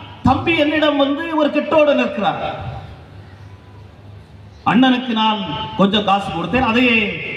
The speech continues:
உங்களுக்கும் கொண்டு வந்திருக்கிறேன்" என்று சொன்னார். நான் சொன்னேன், "இதற்கும் எனக்கும் எந்த சம்பந்தமும் இல்லை, அந்த வீட்டிற்கும் அந்த உடைமைக்கும் நீங்கள் வைத்திருக்கிற சொத்துக்கும்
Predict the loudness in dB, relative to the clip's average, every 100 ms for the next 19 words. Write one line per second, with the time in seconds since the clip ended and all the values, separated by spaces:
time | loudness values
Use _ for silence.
0 | -12 -16 -2 2 4 4 2 0 2 2
1 | 2 0 0 0 2 2 2 0 2 2
2 | 2 2 2 2 0 -2 -6 -8 -12 -14
3 | -18 -20 -10 0 2 4 0 -2 -6 0
4 | 0 0 -2 -6 -4 -6 -6 -8 -6 -2
5 | 0 2 2 2 2 0 0 -2 -2 -4
6 | -6 -6 -8 -12 -16 -20 -20 -20 -20 -20
7 | -20 -20 -6 0 2 4 4 2 0 2
8 | 0 0 -4 -8 -10 -12 -2 2 4 4
9 | 4 2 0 0 -2 -2 -4 -6 -8 -12
10 | -6 2 4 4 4 2 2 2 2 2
11 | 4 2 2 0 2 2 4